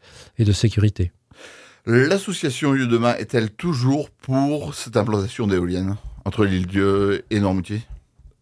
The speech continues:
Speaker 1: Euh, écoutez, on a été à, à, à, à l'initiative, hein, des trois partenaires avec la mairie et les pêcheurs.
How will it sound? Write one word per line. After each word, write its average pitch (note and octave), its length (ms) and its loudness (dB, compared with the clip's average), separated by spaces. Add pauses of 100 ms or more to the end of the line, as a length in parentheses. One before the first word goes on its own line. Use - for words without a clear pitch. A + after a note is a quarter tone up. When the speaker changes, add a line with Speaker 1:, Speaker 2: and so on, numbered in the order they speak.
Speaker 1:
Euh, A2+ 680 -2
écoutez, D3 380 2
on C#3+ 200 2
a E3+ 80 4
été D3+ 420 2
à, B2+ 80 2
à, A2+ 600 -2
à, A2 380 -2
à A#2+ 40 6
l'initiative, B2 680 2
hein, G#2+ 60 4
des G#2+ 100 2
trois B2+ 200 0
partenaires A#2 580 2
avec G#2 240 -2
la A#2 100 4
mairie A2 560 2
et G#2 60 -2
les G#2 100 2
pêcheurs. C#3 540 -2